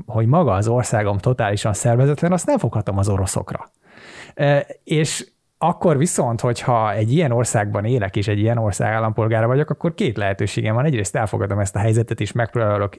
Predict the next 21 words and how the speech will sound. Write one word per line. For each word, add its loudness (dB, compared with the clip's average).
ilyen 0
körülmények 0
között 2
boldogulni, 0
vagy 4
azt 0
mondom, 0
hogy 0
akkor -2
próbáljuk 0
meg 2
valahol 2
máshol, 2
és -2
például, 2
ö, 0
csomó 0
ukránnak -2
van 0
lehetősége 0
arra, 0